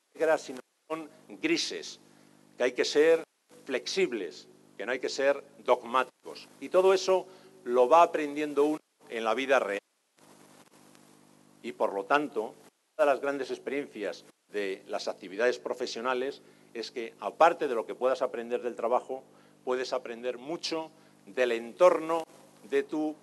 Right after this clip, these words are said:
eh, formación personal y de tu formación del pensamiento como, eh, persona humana. Una segunda lección de este, eh, trabajo fue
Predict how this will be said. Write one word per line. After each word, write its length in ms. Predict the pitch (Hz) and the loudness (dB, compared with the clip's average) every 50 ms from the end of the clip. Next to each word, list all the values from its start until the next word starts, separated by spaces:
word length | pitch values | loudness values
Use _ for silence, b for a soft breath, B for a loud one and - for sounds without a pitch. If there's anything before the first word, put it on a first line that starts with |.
| _ - _ - _ | _ -20 _ -20 _
eh, 220 | - 113 113 110 | -8 -6 -6 -6
formación 840 | - - 135 127 117 123 120 117 - - 156 147 156 156 156 151 147 - - _ | -2 -2 -2 -2 0 -2 -4 -4 -4 -4 -4 -2 -2 -2 -4 -8 -14 -18 -14 _
personal 720 | - 107 104 - - - 117 107 120 143 147 151 151 147 B B B | -8 -8 -6 -8 -10 -10 -8 -4 0 0 0 0 -2 -6 B B B
y 60 | - 120 | -12 -10
de 100 | 113 104 | -10 -10
tu 140 | - 120 | -10 -12
formación 640 | - - 113 104 104 101 95 - 127 127 135 135 143 127 B B B B B _ - | -8 -8 -8 -6 -6 -8 -8 -4 -4 -4 -4 -4 -6 -10 B B B B B _ -8
del 800 | 110 117 123 127 131 135 131 - - 101 101 98 98 95 98 - - _ | -4 -2 -2 -2 -2 -4 -10 -14 -14 -10 -10 -10 -10 -10 -14 -16 -14 _
pensamiento 560 | - 110 101 - 104 98 113 120 117 - 120 | -8 -8 -6 -6 -8 -8 -8 -8 -6 -6 -4
como, 460 | - 110 107 107 107 101 92 92 92 - _ _ _ | -4 -4 -4 -2 -4 -4 -6 -8 -10 -14 _ _ _
eh, 260 | 92 90 87 87 87 - - | -10 -10 -8 -10 -12 -14 -6
persona 340 | - 117 _ _ _ - _ _ | -6 -6 _ _ _ -20 _ _
humana. 300 | 92 92 92 85 76 76 - _ _ _ _ _ _ _ _ _ _ _ _ - _ _ _ - b b b b b b b b b b _ _ _ - - _ _ _ | -6 -6 -6 -6 -8 -14 -16 _ _ _ _ _ _ _ _ _ _ _ _ -20 _ _ _ -20 b b b b b b b b b b _ _ _ -20 -20 _ _ _
Una 160 | - 156 190 190 | 0 2 2 4
segunda 400 | - 190 180 185 185 170 156 147 | 4 4 4 4 4 4 4 4
lección 460 | 139 123 - - 147 147 160 165 - - - - | 4 2 -2 -2 -4 -4 -4 -6 -12 -18 -20 -10
de 180 | 104 113 120 | -6 -4 -4
este, 720 | 117 110 - 147 131 120 113 110 107 113 - - 113 110 101 | -4 -2 -2 -2 -2 0 -2 -4 -6 -8 -12 -12 -10 -10 -10
eh, 40 | 98 | -6
trabajo 560 | - 117 110 110 127 139 - - 151 156 156 - - - - - _ - _ _ _ _ _ - - _ _ _ | 0 2 4 6 4 4 4 2 -2 -2 -2 -8 -20 -20 -20 -20 _ -20 _ _ _ _ _ -20 -20 _ _ _
fue 260 | - 139 147 151 147 | 2 2 2 2 2